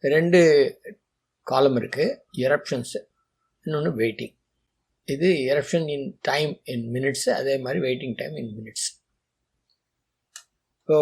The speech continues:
waiting time to next eruption கொடுத்துருக்காங்க. But யூஷுவலா நம்ம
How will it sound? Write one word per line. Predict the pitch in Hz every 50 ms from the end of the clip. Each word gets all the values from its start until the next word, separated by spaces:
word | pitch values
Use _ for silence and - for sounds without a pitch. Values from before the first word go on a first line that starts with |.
| 143 123 139
waiting | 156 170 190 185 185 208 202 185 -
time | - 170 180 190 196 180 190
to | - 165 135 123 127 143
next | 156 151 - - - 170 151
eruption | 147 143 - - 156 151 139 123
கொடுத்துருக்காங்க. | 120 - 135 123 117 120 110 113 139 208 - -
But | - 143 151 151 - - 160 160
யூஷுவலா | 160 156 - - 165 160 156 151 151
நம்ம | 143 135 131 131 123 120